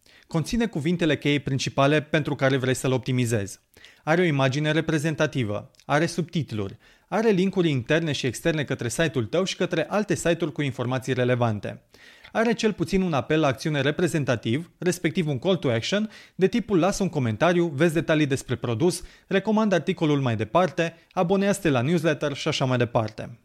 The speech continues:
Normal, după publicarea fiecărui articol, nu uita să-l promovezi pe toate canalele de comunicare disponibile și care sunt relevante publicului țintă căruia îi te adresezi.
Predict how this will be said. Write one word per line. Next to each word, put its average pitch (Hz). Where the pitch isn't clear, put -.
Normal, 170
după 156
publicarea 147
fiecărui 160
articol, 135
nu 160
uita 208
să-l 170
promovezi 139
pe 139
toate 185
canalele 151
de 135
comunicare 139
disponibile 147
și -
care 226
sunt 170
relevante 147
publicului 139
țintă 175
căruia 147
îi 135
te 131
adresezi. 123